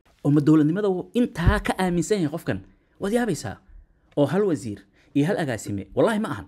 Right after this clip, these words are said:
Waxaan ka hadlayaa dhowr oo rag iyo dumar ah. Bal fiiriya TikTok-yadooda oo dowladda ku jira. Waad yaabaysaa. Yacni, safarkii waddan hebel loo geeyey, waxayba ka aaminsan yihiin fursad inay tahay oo la isku soo sawiro, la isku soo duubo. Dhulkan hadda aan marayo, meeshan aad arkaysaan.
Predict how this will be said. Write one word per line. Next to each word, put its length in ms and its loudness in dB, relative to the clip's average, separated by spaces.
Waxaan 240 -2
ka 160 -4
hadlayaa 400 -8
dhowr 400 0
oo 80 -2
rag 240 0
iyo 160 -2
dumar 240 4
ah. 240 -2
Bal 160 2
fiiriya 320 4
TikTok-yadooda 480 -4
oo 80 -2
dowladda 240 8
ku 160 -6
jira. 160 -14
Waad 160 -4
yaabaysaa. 560 -2
Yacni, 240 4
safarkii 400 -2
waddan 240 2
hebel 240 4
loo 240 8
geeyey, 400 2
waxayba 240 2
ka 160 -2
aaminsan 400 2
yihiin 320 0
fursad 320 -6
inay 160 0
tahay 400 -4
oo 80 -10
la 80 -4
isku 160 -10
soo 80 -6
sawiro, 240 -6
la 0 -
isku 160 -12
soo 160 -4
duubo. 240 -12
Dhulkan 320 -2
hadda 160 -6
aan 80 0
marayo, 240 0
meeshan 240 -4
aad 80 -6
arkaysaan. 480 -10